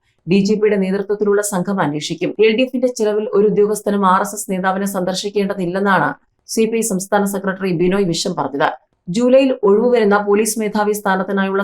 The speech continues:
സമ്മർദ്ദവും കൂടിക്കാഴ്ചകളിൽ എ ഡി ജി പി നടത്തിയെന്നാണ് സൂചന. ആറ് വട്ടം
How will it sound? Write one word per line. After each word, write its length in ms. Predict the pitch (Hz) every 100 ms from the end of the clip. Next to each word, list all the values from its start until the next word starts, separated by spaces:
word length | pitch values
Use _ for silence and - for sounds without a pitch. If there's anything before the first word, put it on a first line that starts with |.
| 196
സമ്മർദ്ദവും 440 | 185 180 180 196 196
കൂടിക്കാഴ്ചകളിൽ 720 | 185 190 196 196 196 190 196 196 180
എ 40 | 185
ഡി 60 | 185
ജി 80 | 202
പി 80 | 196 180
നടത്തിയെന്നാണ് 480 | 180 208 202 180 180
സൂചന. 280 | 156 151 165 - _ _ _
ആറ് 220 | 190 208 220
വട്ടം 220 | 220 220